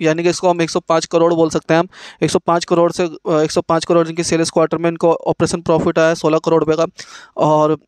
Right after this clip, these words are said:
नेट प्रॉफिट इनको आया आठ करोड़ रुपये का, और ईपीएस इनका आया इस क्वार्टर में टू पॉइंट, अ, ट्वेंटी, अ, टू पॉइंट सेवेंटी सेवन। तो लास्ट क्वार्टर में इनकी सेल तो टोटल एटी थ्री करोड़ रुपये की, वो घट, बढ़ के हुई है एक सौ पाँच करोड़ रुपये की,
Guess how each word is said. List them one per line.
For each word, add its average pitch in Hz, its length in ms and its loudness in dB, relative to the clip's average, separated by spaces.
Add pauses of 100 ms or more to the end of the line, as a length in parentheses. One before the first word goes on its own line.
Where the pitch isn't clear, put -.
(1300)
नेट 165 200 2
प्रॉफिट 170 360 0
इनको 165 180 -2
आया 170 160 2
आठ 160 240 2
करोड़ 160 300 2
रुपये 156 120 0
का, 175 140 0 (300)
और 156 280 0
ईपीएस 170 400 0
इनका 165 260 -2
आया 160 100 2
इस 160 100 -4
क्वार्टर 160 260 -2
में 175 160 -2 (100)
टू 165 120 4
पॉइंट, 175 300 -2
अ, 156 260 2
ट्वेंटी, 160 460 -2
अ, 160 120 -2
टू 160 320 0
पॉइंट 170 220 -2
सेवेंटी 156 320 0
सेवन। 143 320 -2 (300)
तो 160 80 2
लास्ट 156 300 2
क्वार्टर 175 240 0
में 175 120 -2
इनकी 170 180 -4
सेल 165 220 0
तो 175 100 0
टोटल 170 400 0
एटी 170 220 0
थ्री 170 200 0
करोड़ 165 280 2
रुपये 160 200 -4
की, 175 120 0
वो 170 160 2
घट, 156 260 -8
बढ़ 151 140 0
के 156 140 0
हुई 160 140 4
है 165 120 2
एक 151 80 -4
सौ 170 120 0
पाँच 165 260 -4
करोड़ 165 200 2
रुपये 156 180 -2
की, 170 140 -2